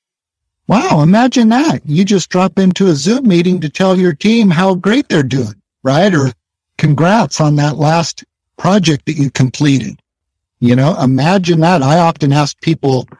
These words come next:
when I'm talking to groups, I'll say, "Raise your hand if you are just sick and tired of all the praise you're getting at work." <laughs> Nobody ever raises their hand, Eric. Nobody says, "I'm getting too much praise." People want to know that they're doing good work.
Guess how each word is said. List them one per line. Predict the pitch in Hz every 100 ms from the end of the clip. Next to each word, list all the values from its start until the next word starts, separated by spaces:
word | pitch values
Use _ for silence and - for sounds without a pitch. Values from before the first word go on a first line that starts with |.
| _ _ _ _ _ -
when | 135
I'm | 131 120
talking | 143 147 143
to | 123
groups, | 104 160 143 135
I'll |
say, | 120 143 127
"Raise | 139 233 247
your | 220 165
hand | 151 185 139 131 139 _ -
if | 131 -
you | 202
are | 180
just | 139 131
sick | - 190 202
and | 175
tired | - 165 147
of | 123
all | 135
the | 143
praise | - - 151 139 117
you're | 123
getting | 135 127 123
at | 117
work." | 131 - - - _ _ _ _ _ 127
<laughs> | -
Nobody | 131 175 196 196
ever | 196 196
raises | 190 202 185
their | 196 180
hand, | 202 233 208
Eric. | 175 202 220 -
Nobody | - 156 185 196 190
says, | - 196 185
"I'm | 170 196
getting | 185 190 190
too | - 196
much | 202 190 -
praise." | 208 220 196 135 - _ _ _ _ _ _ _
People | 180 190 185 180
want | 139 127 165 185
to | 165
know | 143 151 202 208
that | 143 139
they're | 143
doing | 131 135 156 151
good | 135 160 127
work. | 127 185 185